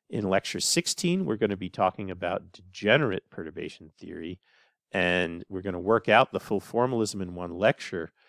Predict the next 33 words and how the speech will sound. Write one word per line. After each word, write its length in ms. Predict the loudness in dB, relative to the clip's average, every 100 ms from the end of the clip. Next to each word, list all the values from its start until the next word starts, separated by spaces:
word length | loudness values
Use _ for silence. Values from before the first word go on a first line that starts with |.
| _ _ _ -2
but 240 | 4 4 4
the 80 | -4
formalism 600 | 2 2 4 2 2 -2
is 100 | -4
sufficiently 560 | -4 -4 -4 -4 -10
complicated 720 | -4 0 0 0 -4 -4 -4 -8
that 120 | -10
you 120 | -10
really 340 | -2 0 0
need 300 | -2 -4 -6
to 120 | -8 -10
work 260 | -6 -6
it 100 | -4
out 380 | 2 4 4 0 _ _ _ _ _ _ _ _ _ _ _ _ -2
in 380 | 0 0 -2 -6
some 200 | -4 -2
examples, 720 | -4 -2 2 2 0 -6 -6
and 80 | -10
we're 80 | -8
gonna 120 | -6
work 200 | -6 -6
out 140 | -6
many 320 | -2 0 2
examples 540 | 0 -2 -8 -10 -12 -16
in 100 | -16
the 60 |
homework 560 | -8 -6 -4 -6 -8 -10
to 80 | -10
be 140 | -6
able 160 | -6 -6
to 60 |
really 360 | -8 -2 0 0
understand 580 | -2 -6 -8 -6 -6